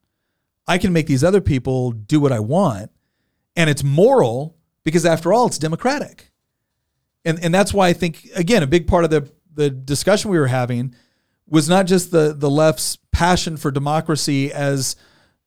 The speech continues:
you know, an, an ideal way to decide certain government functions. I think they look at it as the, the foundation for establishing moral outcomes.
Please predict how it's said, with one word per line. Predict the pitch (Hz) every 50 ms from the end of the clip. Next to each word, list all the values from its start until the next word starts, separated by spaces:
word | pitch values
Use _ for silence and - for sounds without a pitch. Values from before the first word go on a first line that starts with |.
| _ _
you | - 147
know, | - 139 139
an, | 135 135
an | 143 175 147 143
ideal | 139 135 127 120 147 156 160 156 147 135
way | 143 143 147 147 143
to | 135 127
decide | 131 123 - - 147 147 139 135
certain | - - 156 156 151 139 135 135 127
government | 120 139 135 143 135 127 120 113
functions. | - 165 180 180 - - 123 110 110 110 113 - _ _ _ _ _ _ _ _ _ _ _ _ _ _
I | - 135
think | 135 175 160
they | 165 151
look | 143 165 170 -
at | 170 151
it | 143
as | 139 127 113
the, | 139 131 127 123 117 - _ _ _ _ _ _
the | 131
foundation | - - 165 147 139 131 135 156 185 180 - 175 135 131
for | - - 147 139 127
establishing | 120 - - - 156 143 147 147 147 135 - - 127 120 120
moral | 120 123 120 131 131 131 127 127 123
outcomes. | 127 143 170 180 170 - - 98 90 90 87 _ - -